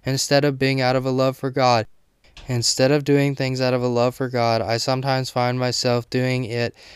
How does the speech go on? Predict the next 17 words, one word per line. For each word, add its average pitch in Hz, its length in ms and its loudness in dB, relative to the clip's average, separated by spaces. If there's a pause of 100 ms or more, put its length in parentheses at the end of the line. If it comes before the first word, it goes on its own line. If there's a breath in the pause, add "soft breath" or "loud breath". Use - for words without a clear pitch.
(140 loud breath)
to 135 100 0
be 127 120 2
seen 131 320 2
by 127 140 4
others. 113 360 0
It 123 100 -4
is 127 120 -2
such 139 200 -2
an 123 120 -2
easy 135 340 -2
pattern 123 380 2
to 120 100 -4
find 120 240 -2
yourself 123 400 -4
in 120 140 -4
this 120 200 -6
rut. 113 240 0